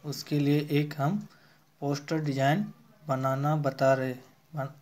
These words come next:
बनाकर सि-, बता रहे हैं। तो सबसे पहले हम इसकी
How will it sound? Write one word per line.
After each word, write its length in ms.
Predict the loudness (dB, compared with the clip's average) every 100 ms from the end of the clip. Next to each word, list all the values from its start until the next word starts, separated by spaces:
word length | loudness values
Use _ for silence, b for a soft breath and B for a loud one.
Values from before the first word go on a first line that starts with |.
| -4
बनाकर 460 | 2 4 2 2 0 -2 -14 _ -12
सि-, 200 | -10 -10 -14 _
बता 300 | -6 -2 2 2
रहे 180 | 2
हैं। 240 | -2 -6 -12 -18 B B B B _
तो 80 | -8
सबसे 360 | -4 -4 -2 -2
पहले 420 | 2 4 6 4
हम 320 | 4 4 2 -4
इसकी 440 | -8 -2 2 4